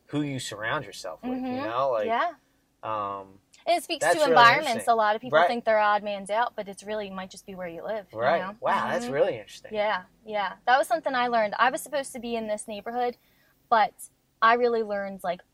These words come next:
Speaker 2: "Oh, snap, maybe it's not me that's the weirdo here. Maybe I'm just not with my peop-, all my
Speaker 1: Right,
Speaker 2: people,
Speaker 1: right,
Speaker 2: you
Speaker 1: right,
Speaker 2: know?
Speaker 1: right.
Speaker 2: Or I'm here to help wake up the other people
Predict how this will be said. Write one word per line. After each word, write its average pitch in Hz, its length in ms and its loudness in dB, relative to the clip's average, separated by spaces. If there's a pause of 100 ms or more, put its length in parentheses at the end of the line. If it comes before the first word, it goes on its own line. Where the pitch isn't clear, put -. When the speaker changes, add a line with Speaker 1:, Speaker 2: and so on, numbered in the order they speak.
(280)
Speaker 2:
"Oh, 208 120 -4
snap, 220 340 -6
maybe 196 240 -12
it's 247 140 -12
not 185 260 -8
me 214 380 -6
that's 180 280 -12
the 226 180 -4 (120)
weirdo 233 560 4
here. 202 200 -6
Maybe 214 240 -4
I'm 240 140 -4
just 214 160 -10
not 185 200 -6
with 190 180 -14
my 180 160 -12
peop-, 247 200 -16 (240)
all 214 180 6
my 180 120 -6
Speaker 1:
Right, 135 120 6
Speaker 2:
people, 160 260 -4
Speaker 1:
right, 117 120 0
Speaker 2:
you 107 60 0
Speaker 1:
right, 101 80 0
Speaker 2:
know? 107 60 2
Speaker 1:
right. 110 220 0
Speaker 2:
Or 392 200 6
I'm 349 200 8
here 339 220 4
to 330 140 -2
help 277 240 8
wake 269 260 2
up 294 120 6
the 294 120 2
other 403 180 8
people 233 520 2